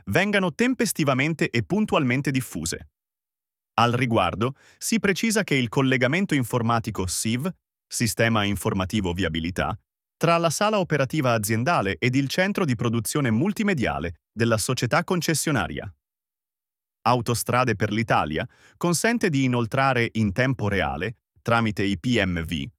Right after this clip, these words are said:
tutte le informazioni relative al traffico ed alla viabilità. Notizie che contemporaneamente vengono riprese e diffuse anche dai media radiofonici e televisivi.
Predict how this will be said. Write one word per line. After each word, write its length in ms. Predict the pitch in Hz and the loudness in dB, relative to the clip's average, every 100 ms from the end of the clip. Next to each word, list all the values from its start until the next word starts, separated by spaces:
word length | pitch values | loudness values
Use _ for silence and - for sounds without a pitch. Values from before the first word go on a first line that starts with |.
| _ _ _ | _ _ _
tutte 320 | - 240 - | -4 -2 0
le 80 | 175 | 0
informazioni 720 | 139 117 135 123 113 - 156 143 | 0 -2 -2 -2 -2 -4 -2 0
relative 480 | 117 101 127 110 | 0 -2 -2 -2
al 160 | 95 90 | 0 -2
traffico 680 | 113 151 160 175 160 170 - | -2 -2 -2 -6 -4 -6 -6
ed 180 | - 123 | -2 0
alla 220 | 165 175 | 0 0
viabilità. 640 | 139 135 135 147 - - - _ _ _ _ _ _ _ _ - | 0 0 0 0 -2 -4 -8 _ _ _ _ _ _ _ _ -4
Notizie 580 | 101 98 143 135 135 127 | -2 0 -2 -2 -2 0
che 160 | 104 | -2
contemporaneamente 1160 | - 113 107 107 98 101 92 87 117 127 90 - _ _ | 0 -2 0 -2 0 0 0 0 0 -2 -2 -4 _ _
vengono 400 | 95 139 156 151 | 0 2 2 2
riprese 500 | 139 143 165 160 143 | 2 2 0 2 2
e 60 | 113 | 0
diffuse 500 | 113 - 131 113 110 | -2 -2 -2 2 2
anche 240 | 123 131 | 0 0
dai 180 | 101 95 | 0 0
media 280 | 110 113 98 | 0 2 2
radiofonici 720 | 101 101 92 117 113 104 98 | 2 0 0 0 0 -2 -2
e 60 | |
televisivi. 680 | 92 113 113 117 151 92 65 | 0 0 0 0 -2 -4 -6